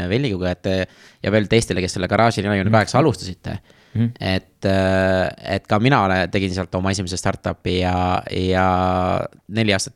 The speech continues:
Speaker 1: või kolm aastat hiljem müüsin, müüsin maha ka selle nüüd. Et selles mõttes Garaažist ma tean, et väga paljud asjad nagu ellu ei jää, vaata. Aga meie ettevõte jäi ja me alustasime viie, ku-, seitsme inimesega, kes üksteist praktiliselt üldse ei tundnud.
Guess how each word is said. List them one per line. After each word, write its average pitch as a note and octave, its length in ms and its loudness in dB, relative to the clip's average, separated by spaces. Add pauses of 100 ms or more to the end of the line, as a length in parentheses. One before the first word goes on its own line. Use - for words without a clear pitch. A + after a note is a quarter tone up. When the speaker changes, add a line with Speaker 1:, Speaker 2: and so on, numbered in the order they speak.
(120)
Speaker 1:
või A2 60 -2
kolm A#2+ 200 2
aastat G2 200 -4
hiljem G#2 260 0
müüsin, G2 520 -4
müüsin A2 280 2
maha A#2+ 160 2
ka B2+ 80 2
selle C3 180 -2
nüüd. - 140 -16 (380)
Et - 100 -4
selles G#2 180 2
mõttes F2 140 -4
Garaažist A2+ 400 0
ma G2 80 -4
tean, G#2 140 2
et - 100 -6
väga G#2+ 160 4
paljud F#2+ 240 0
asjad G#2 220 0
nagu G2 420 -2
ellu G#2+ 200 0
ei A2+ 120 2
jää, A#2 140 2
vaata. F2+ 340 -4 (440)
Aga G2 260 2
meie A2 260 4
ettevõte G2+ 480 -2
jäi C#3 160 4
ja F2+ 80 0
me F#2 80 -2
alustasime F#2 600 -2 (480)
viie, G2+ 360 4
ku-, - 220 -10
seitsme D3 320 2
inimesega, G2+ 400 0
kes F#2+ 200 -2
üksteist - 300 -6
praktiliselt A2 300 -2
üldse G#2+ 100 0
ei - 80 -2
tundnud. A#2 360 0